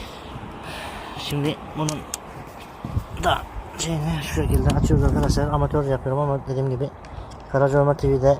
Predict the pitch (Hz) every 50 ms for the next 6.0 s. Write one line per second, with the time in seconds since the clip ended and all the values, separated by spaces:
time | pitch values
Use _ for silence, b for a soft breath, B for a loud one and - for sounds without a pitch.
0 | - - 143 135 139 139 143 139 - - - 139 139 139 131 - 131 123 127 135
1 | 131 - - 139 139 131 135 131 127 127 127 117 127 127 127 135 139 - - 143
2 | 143 - - - - B B B B B B B B B B B B B - -
3 | - - - - - - - B B B B B B B B B B B B B
4 | B B B B B B B - - - B B B B B B B B B -
5 | - - 151 156 165 156 - 165 160 151 143 135 147 151 160 156 156 151 156 156